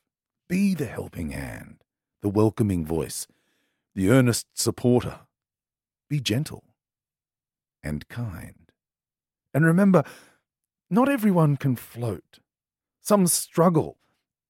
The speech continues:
and swimming doesn't come naturally to everyone. El Camino de Santiago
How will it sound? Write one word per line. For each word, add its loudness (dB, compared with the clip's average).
and 4
swimming 4
doesn't 4
come 0
naturally -6
to 0
everyone. -10
El 6
Camino 4
de 0
Santiago 2